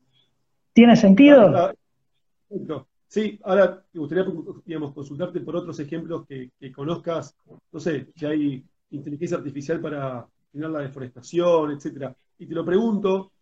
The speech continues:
Speaker 2: porque recién dijiste algo que me, me lleva a, a muchas charlas acaloradas con amigos nerds, que en gran parte comparto, donde decís, la sustentabilidad es un tema de eficiencia, claramente.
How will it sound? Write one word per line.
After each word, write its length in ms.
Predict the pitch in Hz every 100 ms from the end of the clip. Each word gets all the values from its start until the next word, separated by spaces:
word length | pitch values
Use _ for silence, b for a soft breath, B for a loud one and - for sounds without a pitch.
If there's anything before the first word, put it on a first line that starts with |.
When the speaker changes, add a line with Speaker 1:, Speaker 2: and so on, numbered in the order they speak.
| _ -
Speaker 2:
porque 240 | 127 147
recién 240 | 139 175
dijiste 260 | 160 170 170
algo 180 | 185 175
que 120 | 151
me, 200 | 143 139
me 120 | 139
lleva 240 | 127 170 165
a, 200 | 143 -
a 40 | 135
muchas 360 | 160 185 160
charlas 460 | - 175 180 156 - -
acaloradas 520 | 143 143 160 170 143
con 120 | 139
amigos 420 | 139 160 156 - -
nerds, 500 | 170 165 - - _ _ _ _ _ _ _ _ _ _ _ _ _ _ -
que 80 |
en 80 | 139
gran 220 | 165 202
parte 260 | 202 208 -
comparto, 720 | 151 147 208 180 160 170 170 _ _ -
donde 260 | 151 160
decís, 300 | 143 196 - 175
la 80 |
sustentabilidad 460 | 147 156 165 180 208
es 40 |
un 80 | 180
tema 140 | 175 170
de 60 |
eficiencia, 440 | 156 151 139 131 127
claramente. 600 | 180 165 151 127 120